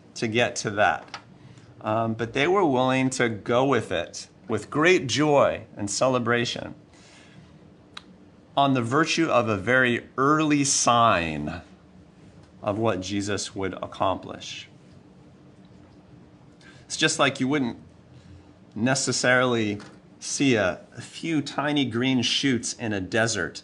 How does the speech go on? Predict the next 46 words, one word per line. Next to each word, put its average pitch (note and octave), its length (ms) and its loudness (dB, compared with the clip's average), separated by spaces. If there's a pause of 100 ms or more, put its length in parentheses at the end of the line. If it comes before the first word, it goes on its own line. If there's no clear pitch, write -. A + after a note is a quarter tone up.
and G2+ 180 -6
think, G#2 320 -6 (200)
"Yes, G3+ 460 4
the D3+ 120 -2
Lord F3 280 6
is D3 100 2
gonna D#3+ 220 4
turn D#3+ 260 4
this D3 160 2
desert C#3+ 360 2
into C#3 280 0
a B2 80 2
paradise." A#2 920 2 (680)
You'd D3+ 120 -2
have A#3+ 200 0
to F3 100 -4
make E3+ 240 0
up D#3 160 2
your C3+ 120 2
mind C3 320 6
to G2+ 60 -2
stretch - 540 2
a G2+ 60 -2
little F#2 220 -4
bit, C#2 280 -8 (480)
you A#2 140 -2
know? B2+ 320 2 (520)
That C#3 200 2
would C#3 120 -2
be C3+ 140 4
a A2+ 60 2
very B2 400 2
early A#2+ 340 -2
sign, A2+ 480 2
and A2+ 160 0
you'd E3 140 0
have D#3+ 200 2
to B2+ 100 0
go B2 320 0
with G#2+ 240 0
it - 300 -6 (840)
in G#2 80 -4
order A2 240 0
to - 180 -8
get G2+ 220 -2
joy G2 400 -2